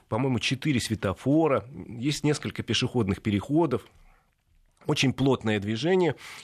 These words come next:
и там, в общем, какое-то время вы потеряете. Во всяком случае, испытываешь некое чувство недоумения после вот скоростной дороги и перед скоростной дорогой вот этот городской участок. Там скорость, конечно, невелика, там ограничения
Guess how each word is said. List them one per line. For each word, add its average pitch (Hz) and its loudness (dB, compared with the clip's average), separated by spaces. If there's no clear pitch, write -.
и 127 -2
там, 185 0
в 123 -2
общем, 127 -4
какое-то 143 0
время 120 2
вы 113 2
потеряете. 113 0
Во 92 -8
всяком 147 -2
случае, 143 0
испытываешь 156 0
некое 143 2
чувство 143 -2
недоумения 135 4
после 110 -10
вот 107 -4
скоростной 123 0
дороги 151 0
и 123 -6
перед 117 0
скоростной 107 -2
дорогой 135 0
вот 101 -4
этот - -8
городской 120 0
участок. 92 -4
Там 190 2
скорость, 160 0
конечно, 123 0
невелика, 123 2
там 151 0
ограничения 120 0